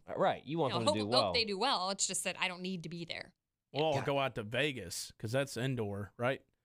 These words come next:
Speaker 1: Mm-hmm.
Speaker 3: And we'll go all out to Vegas. We'll gamble, put some money on some, some stuff, you know, see the roulette table, and then we can go see the Raiders and the, uh,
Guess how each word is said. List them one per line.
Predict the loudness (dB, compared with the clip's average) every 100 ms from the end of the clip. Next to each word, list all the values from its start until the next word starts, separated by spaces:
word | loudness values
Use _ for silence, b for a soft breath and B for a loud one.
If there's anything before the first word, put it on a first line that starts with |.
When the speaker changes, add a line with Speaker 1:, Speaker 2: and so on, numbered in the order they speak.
| -10
Speaker 1:
Mm-hmm. | -8 -4 -2
Speaker 3:
And | 0 0
we'll | 0
go | 2
all | 0 2 0
out | -4
to |
Vegas. | -2 0 0 -2 -2
We'll | -2
gamble, | 0 0 0 0 0 -2
put | -2 -4
some | -2
money | 0 0
on | 0 -2
some, | -4 -6 -6 -8 _ _ _ _ _
some | -6 -4
stuff, | 0 2 0 0
you | -2
know, | -2 -2
see | -2 -2
the | 0
roulette | 0 0 0 -2 -12 _ _
table, | -2 0 0 -2
and | -4
then | -6
we | -4
can | -2
go | -2
see | -2
the | -2
Raiders | -2 0 -2 -2
and | -2
the, | 0
uh, | -2